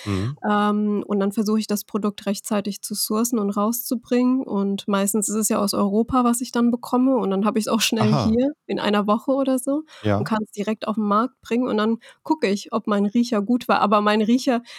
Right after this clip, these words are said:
Speaker 2: hat meistens ja nicht mit meinem Bauchgefühl zu tun, weil so arbeite ich gar nicht, sondern nur mit Daten. Und eigentlich, solange
Speaker 1: Mhm.
Speaker 2: da nicht irgendwie noch zehn Konkurrenten noch dazukommen, mach ich da auch Gewinn.
Speaker 1: Ja. D-, du hattest eingangs erwähnt, dass du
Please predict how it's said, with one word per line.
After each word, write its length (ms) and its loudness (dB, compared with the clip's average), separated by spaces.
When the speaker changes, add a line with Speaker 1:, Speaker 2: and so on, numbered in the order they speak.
Speaker 2:
hat 180 -4
meistens 460 0
ja 360 2
nicht 440 -2
mit 140 2
meinem 180 2
Bauchgefühl 500 2
zu 160 -2
tun, 220 2
weil 160 4
so 80 2
arbeite 400 4
ich 100 -4
gar 200 2
nicht, 120 2
sondern 220 2
nur 100 4
mit 220 2
Daten. 300 2
Und 180 -2
eigentlich, 460 0
solange 340 4
Speaker 1:
Mhm. 40 4
Speaker 2:
da 140 2
nicht 200 0
irgendwie 300 2
noch 200 0
zehn 240 0
Konkurrenten 720 0
noch 120 -2
dazukommen, 840 0
mach 320 0
ich 140 -2
da 100 -2
auch 160 -4
Gewinn. 460 -2
Speaker 1:
Ja. 340 -2
D-, 140 -6
du 180 -2
hattest 320 0
eingangs 380 2
erwähnt, 560 2
dass 220 -2
du 540 2